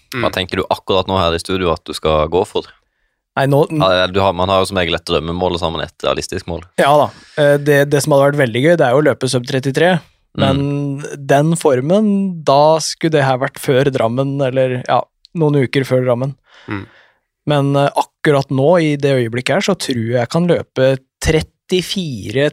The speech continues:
Speaker 3: trettito.
Speaker 1: Ja.
Speaker 2: Ja.
Speaker 1: Hva tipper du, Morten? Vi kjører en liten konkurranse her nå. For de som, eh, hører episoden på fredag, så legger vi ut en liten sånn spørsmålsgreie hvor folk
Speaker 2: Mm.
Speaker 1: kan være med å tippe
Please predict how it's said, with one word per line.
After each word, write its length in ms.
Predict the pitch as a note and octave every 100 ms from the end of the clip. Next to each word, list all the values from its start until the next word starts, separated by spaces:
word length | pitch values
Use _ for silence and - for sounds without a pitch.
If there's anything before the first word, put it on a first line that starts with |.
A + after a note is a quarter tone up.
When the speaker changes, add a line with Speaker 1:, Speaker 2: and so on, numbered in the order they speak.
| -
Speaker 3:
trettito. 920 | - C#3 C3+ _ D3 C#3 C3 C#3 A2 - _ _ _ - - F2+
Speaker 1:
Ja. 100 | C3
Speaker 2:
Ja. 140 | G2+ F#2+ -
Speaker 1:
Hva 100 | A#2+
tipper 200 | C#3+ C#3+
du, 60 |
Morten? 300 | C3 B2+ C3 D#3+
Vi 80 | D#3
kjører 240 | C#3+ A2
en 60 | C#3
liten 300 | B2+ - A2
konkurranse 480 | A2+ A2+ G#2 G2+ A#2+
her 60 |
nå. 120 | A#2 C#3
For 100 | -
de 100 | A#2
som, 300 | - A#2+ A#2+
eh, 260 | A#2+ A#2 A#2 _ _ _ -
hører 280 | A#2 G2+ F#2+
episoden 640 | G2 A2+ A2+ G2 F#2+ F#2+
på 340 | - G#2+ G#2+
fredag, 300 | G#2 G2 A2
så 100 | B2
legger 240 | C3 A#2 G2
vi 60 |
ut 140 | F#2 -
en 60 |
liten 300 | G#2+ F#2+ -
sånn 400 | G2 G2+ G2 G2
spørsmålsgreie 640 | F#2+ - F#2 G2+ G2+ A#2 C#3
hvor 180 | C3+ A#2
folk 180 | G#2+
Speaker 2:
Mm. 60 | G2
Speaker 1:
kan 100 | G#2+
være 120 | G2+
med 100 | G2
å 40 | -
tippe 320 | - -